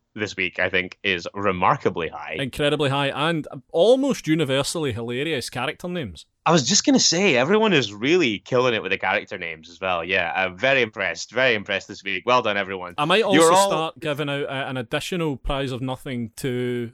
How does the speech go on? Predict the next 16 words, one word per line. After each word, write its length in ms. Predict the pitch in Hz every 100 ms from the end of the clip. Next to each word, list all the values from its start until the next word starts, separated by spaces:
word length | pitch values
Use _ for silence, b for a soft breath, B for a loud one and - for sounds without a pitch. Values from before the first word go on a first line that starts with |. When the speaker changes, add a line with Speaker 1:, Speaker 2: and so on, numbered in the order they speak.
| -
Speaker 2:
uh, 380 | 123 123 123 123 - 101
the 120 | 120
best 280 | 127 131 -
character 380 | 117 151 -
name 180 | 190 180
of 60 | 180
the 60 |
week. 280 | 147 - - _ _ _ _ -
Speaker 1:
Oh, 80 | 180
I 60 |
like 180 | 139 -
that. 300 | 127 104 87
Yeah, 180 | - 120
Speaker 2:
Yeah, 140 | 117 117
Speaker 1:
yeah, 200 | 107
yeah. 40 | 95